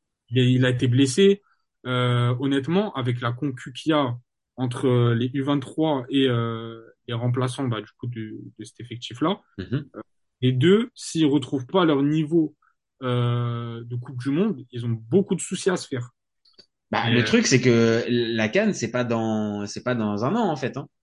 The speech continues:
Speaker 2: Donc,
Speaker 1: Dans un an, là.
Speaker 2: euh,
Speaker 1: Là,
Speaker 2: là,
Speaker 1: le
Speaker 2: c'est
Speaker 1: Maroc, ouais, surtout que là, le Maroc, euh, bah, là, du coup, il y a deux matchs de préparation, entre guillemets.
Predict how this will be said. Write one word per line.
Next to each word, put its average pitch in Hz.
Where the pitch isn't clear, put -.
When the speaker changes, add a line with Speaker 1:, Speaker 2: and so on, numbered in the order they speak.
Speaker 2:
Donc, 104
Speaker 1:
Dans 185
un 208
an, 98
là. -
Speaker 2:
euh, 95
Speaker 1:
Là, 92
Speaker 2:
là, 208
Speaker 1:
le 190
Speaker 2:
c'est 165
Speaker 1:
Maroc, 170
ouais, 156
surtout 127
que 175
là, 190
le 175
Maroc, 151
euh, 117
bah, 117
là, 151
du 123
coup, 120
il 123
y -
a 107
deux 151
matchs 160
de 123
préparation, 123
entre 131
guillemets. 127